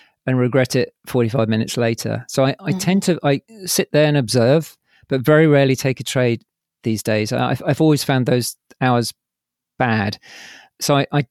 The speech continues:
Speaker 1: tend to place my trade if, if I've got an opportunity around about the ten thirty to eleven o'clock mark U K time. Uh, and then again, I'll look at taking a trade just after the opening bell in,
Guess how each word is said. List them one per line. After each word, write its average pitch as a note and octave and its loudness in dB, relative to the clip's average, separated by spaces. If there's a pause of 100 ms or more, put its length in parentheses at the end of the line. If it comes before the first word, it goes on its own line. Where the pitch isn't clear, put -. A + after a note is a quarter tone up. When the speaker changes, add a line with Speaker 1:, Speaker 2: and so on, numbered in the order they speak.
(300)
Speaker 1:
tend F3+ 0
to - -6
place F#3 0
my A#2 0
trade A2 -2
if, - -8
if - -8
I've - -6
got B2 -2
an A#2 -2
opportunity A#2+ -4 (640)
around C#3 2
about C3 0 (360)
the B2 -2
ten B2 0
thirty A#2+ -2
to B2+ -2
eleven A#2 -2
o'clock B2+ -6
mark C#3+ -4
U A#2+ -2
K A#2 -6
time. A2 -4 (600)
Uh, B2 0
and C#3 2
then C#3 2
again, C#3 0
I'll C3 -2
look B2+ -2
at - -10 (680)
taking B2+ -2
a B2+ -2
trade B2 -2
just - -2
after C3 -2
the B2+ 0
opening B2 -2
bell A#2 0
in, A2+ -2